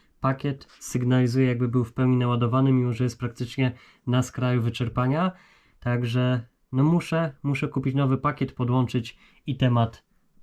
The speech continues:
tego detektora zostaje zamknięty raz na zawsze. No dobrze,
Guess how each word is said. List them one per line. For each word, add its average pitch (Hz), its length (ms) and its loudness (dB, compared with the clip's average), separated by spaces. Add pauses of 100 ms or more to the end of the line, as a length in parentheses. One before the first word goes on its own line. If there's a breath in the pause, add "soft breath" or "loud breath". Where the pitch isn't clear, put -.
(380)
tego 117 240 0
detektora 107 600 -2 (100)
zostaje 110 400 -4
zamknięty 135 480 -2
raz 151 180 -4
na 170 80 -2
zawsze. 107 360 -4 (2500 loud breath)
No - 80 -2
dobrze, 110 380 2